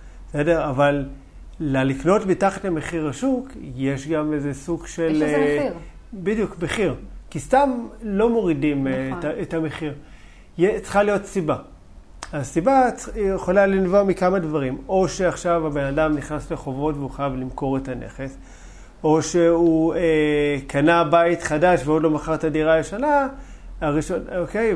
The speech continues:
Speaker 1: והוא בט-, היה בטוח שבא, "תוך שבוע אני מעיף את הבית שלי, הבית שלי ארמון", והוא כבר יותר משנה מנסה למכור ונשאר לו עוד חודש.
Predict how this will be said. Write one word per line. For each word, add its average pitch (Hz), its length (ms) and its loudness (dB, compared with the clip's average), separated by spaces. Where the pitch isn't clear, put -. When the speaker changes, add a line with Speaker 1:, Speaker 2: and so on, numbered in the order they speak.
Speaker 1:
והוא 147 220 0
בט-, 170 260 -2
היה 233 160 0
בטוח 269 300 -2
שבא, 277 380 -2
"תוך 262 240 -6
שבוע 247 380 0
אני 247 100 0
מעיף 208 260 0
את - 80 -6
הבית 143 300 0
שלי, 135 140 -2
הבית 175 260 0
שלי 170 260 0
ארמון", 202 400 2
והוא 147 280 -2
כבר 143 260 0
יותר 180 260 2
משנה 175 540 2
מנסה 165 400 2
למכור 160 380 0
ונשאר 151 360 0
לו 151 100 2
עוד 147 140 -2
חודש. 139 480 -2